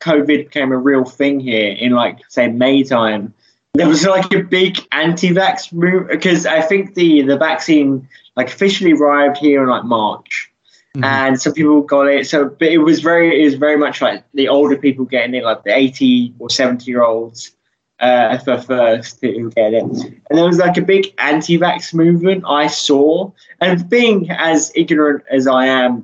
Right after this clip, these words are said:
Speaker 1: to a lot of stuff that happens in Taiwan, because I don't check the news, I don't understand the language that, like, ninety percent of the people are talking most of the time. So, <clears throat> like, you are, like, a little bit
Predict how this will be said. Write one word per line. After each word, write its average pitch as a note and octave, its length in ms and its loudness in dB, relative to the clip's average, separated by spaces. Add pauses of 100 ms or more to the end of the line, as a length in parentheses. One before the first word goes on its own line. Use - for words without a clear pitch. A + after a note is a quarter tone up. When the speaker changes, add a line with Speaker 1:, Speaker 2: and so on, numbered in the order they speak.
Speaker 1:
to C3 120 2
a - 20 2
lot D3+ 140 2
of D3 80 -6
stuff - 340 -4
that A#2 120 -6
happens C#3 360 -4
in C3+ 120 2
Taiwan, B2+ 460 0
because A#2+ 280 -4
I B2+ 60 -2
don't E3+ 240 -2
check D3+ 160 -2
the B2+ 60 -4
news, C3+ 540 2 (520)
I C3+ 80 0
don't D3+ 440 0
understand C#3 680 0
the B2 40 0
language C3+ 640 0
that, A#2+ 120 -6
like, A#2+ 120 0
ninety C3 480 -2
percent B2+ 300 -4
of A#2+ 60 -10
the A#2+ 100 -8
people B2 320 -2
are A2+ 60 0
talking C3 440 -2
most C#3 240 -2
of C#3+ 80 0
the C#3 140 -2
time. C#3 280 0 (460)
So, D#3 500 4 (680)
<clears throat> F#3+ 140 2
like, E3+ 360 2
you G3+ 220 4
are, F#3 200 4
like, D3+ 260 2
a D#3 60 -6
little D#3 240 4
bit D3+ 320 0